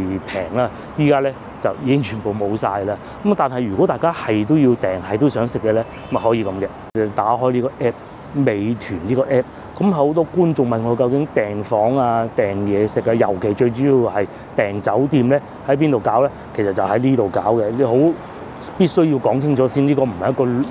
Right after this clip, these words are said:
一個，一個廣告嚟嘅嚇。我冇乜本事可以接得到美團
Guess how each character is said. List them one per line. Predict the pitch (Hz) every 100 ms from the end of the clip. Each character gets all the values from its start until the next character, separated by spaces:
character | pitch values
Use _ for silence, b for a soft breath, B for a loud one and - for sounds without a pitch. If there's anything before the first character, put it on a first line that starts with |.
| 156
一 | 139
個， | 135 123
一 | 135
個 | 127 123 120 120 107
廣 | 110 147
告 | 139
嚟 | 117 107
嘅 | 95
嚇。 | 110 113 117 110 B -
我 | 117 131
冇 | 143 135
乜 | 147 -
本 | 120 131
事 | 127 113
可 | 127
以 | 131
接 | -
得 | 120 139
到 | 123
美 | 143 120 95
團 | 113 104